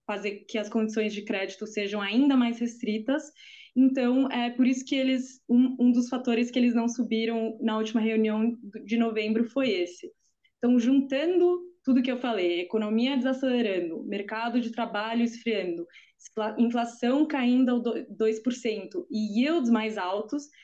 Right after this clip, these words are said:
a gente acha que essa é a combinação perfeita pra já o Fed não ter que subir mais os juros. Em, tendo dito isso, é possível sim uma, uma alta adicional, é, até se a gente vê o dot plot do Fed, as projeções que eles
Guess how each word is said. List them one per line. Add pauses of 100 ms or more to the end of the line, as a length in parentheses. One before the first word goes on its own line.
(240)
a
gente
acha
que
essa
é
a
combinação
perfeita
pra
já
o
Fed
não
ter
que
subir
mais (360)
os
juros. (480)
Em, (220)
tendo
dito
isso, (240)
é
possível
sim
uma,
uma
alta
adicional,
é,
até
se
a
gente
vê
o
dot
plot (140)
do
Fed,
as
projeções
que
eles